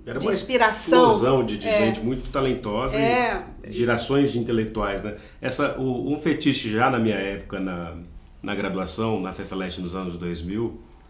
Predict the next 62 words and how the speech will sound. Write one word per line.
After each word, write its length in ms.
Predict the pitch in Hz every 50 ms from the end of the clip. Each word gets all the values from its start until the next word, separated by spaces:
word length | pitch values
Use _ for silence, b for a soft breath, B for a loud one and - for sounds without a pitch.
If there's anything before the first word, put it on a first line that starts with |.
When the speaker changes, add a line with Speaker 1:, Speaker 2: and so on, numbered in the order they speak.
| b b b - - - -
Speaker 1:
é, 300 | - 95 95 90 85 85
não, 320 | - 110 127 131 - -
não 240 | 98 98 107 117 120
só 240 | 117 - - 107 95
era 200 | 95 92 87 85
o 80 | 85 85
Chico 280 | - - 87 82 - -
Buarque 340 | 87 85 82 82 87 85 -
de 60 | 120
Holanda, 280 | 127 117 110 123 123 104
que 100 | - 104
o 40 | -
próprio 300 | - 101 98 95 - 90
Sérgio 320 | - - 101 95 92 95 95
Buarque 400 | 85 90 90 90 92 87 - -
ficava 360 | 80 - - 95 90 87 90
zoando, 340 | 85 80 90 90 90 90 87
né? 140 | 90 90 -
"Pô, 100 | - 87
vocês 180 | - - 87 -
conhecem 420 | - 101 98 98 104 - - 113
o 20 | 110
meu 160 | 117 123 127
filho, 400 | 123 - 110 107 101 87 - b b b b b b b b b b - -
e, 120 | - 98 90
mas 160 | 92 95 101
não 80 | 107 110
me 60 | 110
Speaker 2:
Eu 40 | 110
sou 100 | - 139
pai 60 | 135 131
do 40 | -
Speaker 1:
conhecem, 380 | 110 104 - 110 107 101 113
né?" 60 | 123 -
Speaker 2:
Chico, 140 | - - 185
é. 160 | 160 160 -
Speaker 1:
"Sou 140 | - 131 123 -
pai 160 | 127 143 147
do 80 | 156
Chico", 300 | 151 - 135 120 113 117
mas 160 | 113 113 110 117 117
você 360 | 113 113 139 135 - 156 151
bem 160 | 151 147 135 -
sabe 280 | - 131 120 113 107
muito 160 | 113 110 113
melhor 260 | 110 110 107 107 104 98
do 80 | -
que 120 | - - 95
nós 260 | 101 104 101 98 -
tudo 220 | - 104 98 95 90
aqui, 360 | 90 - 131 143 143 139 B B B B B B B - - - - - -
que 680 | - - 113 110 110 113 113 110 107 107 104 98 101 104 120
o 100 | 170 175
Chico 320 | - - 175 160 160 139
Buarque 420 | 113 107 110 101 98 95 - -
também 440 | - 190 202 185 139 151 170 156 131
é 60 | 113
o 80 | 104 101
Chico 280 | - - 107 104 113 101
Buarque 540 | 95 95 95 113 139 151 - - - 117
em 40 | 117
função 640 | 117 - 143 143 139 - - 131 131 151 165 160